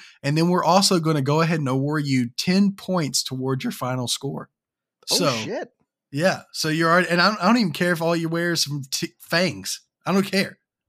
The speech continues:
Speaker 1: You're dressing up. So
Speaker 2: Oh, no, no, no. We can't just do that.
Speaker 1: Uh, but, okay, okay. So then,
Speaker 2: <laughs>
Speaker 1: Fudd, Fudd, what should be our criteria? You have to wear, like, cost-, you have to have clothes on. You have to
Speaker 2: Uh,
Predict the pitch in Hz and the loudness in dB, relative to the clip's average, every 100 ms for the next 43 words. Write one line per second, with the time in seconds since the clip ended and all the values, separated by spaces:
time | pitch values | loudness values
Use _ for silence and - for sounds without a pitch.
0 | - 139 156 165 160 170 - _ - - | -4 0 0 0 -2 -4 -8 _ -12 -4
1 | 147 120 110 - - 208 214 156 160 170 | -2 -2 -2 -2 0 2 2 2 -2 -2
2 | 131 160 151 120 185 - 131 107 - 110 | -2 -2 -2 -2 -6 -6 -10 -10 -14 -8
3 | 151 226 214 - _ _ - 196 196 - | -6 -4 -6 -10 _ _ -4 -2 -2 -8
4 | - - - 170 165 117 - 151 135 123 | -12 -8 0 2 2 -4 -8 -4 -2 0
5 | 233 170 185 180 - 202 214 202 196 208 | 2 4 4 4 2 4 6 4 -2 -10
6 | - - 214 196 170 233 233 254 196 202 | -4 2 4 4 2 2 4 2 4 4
7 | 202 170 160 156 156 147 139 139 - 143 | 4 6 6 6 4 2 0 -4 -2 -2
8 | 135 143 127 107 104 120 139 160 165 165 | 0 -2 -2 -4 -6 -2 2 0 -2 -2
9 | 156 139 143 139 - 165 165 156 143 160 | 0 0 0 -2 2 2 2 0 2 2
10 | 160 165 147 - 180 175 170 175 170 170 | 0 -4 -6 -4 -2 0 0 0 0 0
11 | 165 147 147 214 220 147 | -2 -4 -6 -8 -8 -4